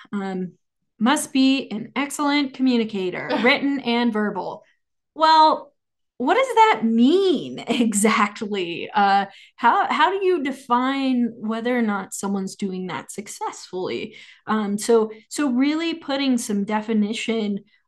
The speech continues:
Speaker 1: around what each of those bullet points means. Um,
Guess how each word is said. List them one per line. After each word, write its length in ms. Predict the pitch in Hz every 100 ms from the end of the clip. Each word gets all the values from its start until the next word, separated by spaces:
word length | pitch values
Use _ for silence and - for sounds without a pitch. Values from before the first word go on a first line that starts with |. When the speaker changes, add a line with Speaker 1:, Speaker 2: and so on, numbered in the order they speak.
| -
Speaker 1:
around 800 | 208 190 220 262 247 208 196 202 - _ -
what 240 | 202 -
each 280 | 262 262 262
of 140 | 233
those 240 | 214 196 190
bullet 340 | 190 196 -
points 560 | - 180 170 151 - - _ _ _ _ -
means. 720 | 190 302 247 - 202 - - -
Um, 440 | 202 180 175 180